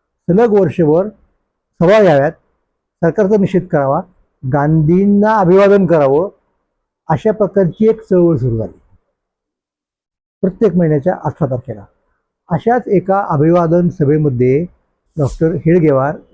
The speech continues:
यांनी गांधीजींचा गौरव करणारं भाषण केलं. त्यातला काही भाग मी तुमच्या पुढे आज ठेवतोय. अ, काय म्हणतायत डॉक्टर?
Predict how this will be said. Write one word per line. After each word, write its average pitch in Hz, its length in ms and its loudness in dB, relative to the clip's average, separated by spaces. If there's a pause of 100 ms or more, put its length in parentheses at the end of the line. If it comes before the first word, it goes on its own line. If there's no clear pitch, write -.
यांनी 139 360 -2 (500)
गांधीजींचा 143 600 0
गौरव 160 500 2
करणारं 139 640 -2 (400)
भाषण 151 280 -2
केलं. 143 300 0 (680)
त्यातला 202 280 -2
काही 208 220 2
भाग 170 320 0
मी 170 180 2
तुमच्या 147 460 -4
पुढे 131 280 0 (400)
आज 135 80 -10 (140)
ठेवतोय. 175 320 0 (800)
अ, 156 340 2
काय 233 200 2
म्हणतायत 214 360 2 (1500)
डॉक्टर? 170 340 0